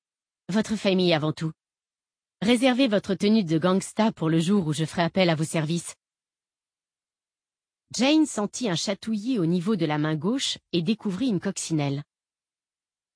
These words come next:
D J Michael vit à San Francisco, c'est bien ça ? Oui, dans un immeuble qui lui appartient. Il a transformé les quatre appartements du huitième en un immense plateau, et gardé l'étage inférieur et celui du dessus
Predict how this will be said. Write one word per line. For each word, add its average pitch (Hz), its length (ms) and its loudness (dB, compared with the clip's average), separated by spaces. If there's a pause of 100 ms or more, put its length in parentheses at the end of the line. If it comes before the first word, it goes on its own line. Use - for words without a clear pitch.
(800)
D 160 200 0
J 156 200 2
Michael 170 500 4
vit 151 160 0
à 151 80 2
San 156 160 -4
Francisco, 185 480 -4
c'est 156 140 -2
bien 160 160 0
ça ? 208 240 -2 (1300)
Oui, 254 260 6
dans 220 220 2
un 208 100 4
immeuble 202 400 4
qui - 140 -4
lui 160 100 0
appartient. 160 420 -2 (920)
Il 185 120 0
a 202 80 6
transformé 240 560 0
les 190 120 0
quatre 233 260 -4
appartements 214 480 0
du 170 120 -2
huitième 247 500 0
en 175 100 2
un 180 140 2
immense 220 340 0
plateau, 185 400 -4 (560)
et 165 120 0
gardé 190 280 2
l'étage 196 320 0
inférieur 202 560 2
et 160 80 -2
celui 180 320 -2
du 160 140 -4
dessus 202 420 -2